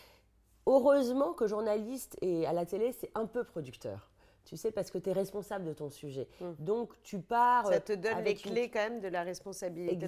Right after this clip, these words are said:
Speaker 1: Exactement. T'es obligé de rentrer.
Speaker 2: d'une
Speaker 1: Tu sais, tu
Speaker 2: orga.
Speaker 1: sais pourquoi tu pars. Tu, t'as quand même une idée, hein, <laughs> du sujet, mais tu sais jamais comment tu vas revenir. Est-ce que ça va être ce sujet-là ou pas ? Parce que parfois, euh,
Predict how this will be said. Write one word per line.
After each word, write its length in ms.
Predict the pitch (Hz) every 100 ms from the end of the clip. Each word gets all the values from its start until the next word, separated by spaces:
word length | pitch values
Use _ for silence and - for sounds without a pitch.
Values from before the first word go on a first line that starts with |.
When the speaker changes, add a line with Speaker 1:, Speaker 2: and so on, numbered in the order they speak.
| 185
Speaker 1:
Exactement. 320 | 170 156 95 - _ -
T'es 60 |
obligé 320 | 220 220 226 277
de 40 |
rentrer. 260 | 214 196 175
Speaker 2:
d'une 100 | -
Speaker 1:
Tu 80 | 180
sais, 40 | 180
tu 40 |
Speaker 2:
orga. 260 | 175 170 165
Speaker 1:
sais 80 | 359
pourquoi 220 | 339 294
tu 140 | -
pars. 240 | - 247 -
Tu, 120 | -
t'as 120 | -
quand 80 | -
même 100 | 160
une 80 | 170
idée, 260 | 190 208 139
hein, 100 | 139 -
<laughs> 100 | 175
du 160 | 180 175
sujet, 400 | - 185 208 254 - 202 -
mais 80 | 170
tu 120 | 165
sais 100 | 170
jamais 220 | 165 175
comment 160 | 170 147
tu 100 | -
vas 100 | 131
revenir. 240 | 147 208
Est-ce 120 | 202 -
que 60 |
ça 120 | 151
va 80 | 143
être 140 | 135 -
ce 140 | 180
sujet-là 380 | - 147 147 139
ou 60 |
pas ? 140 | 165 254
Parce 140 | 170
que 80 | 156
parfois, 420 | 143 - 180 170
euh, 140 | 156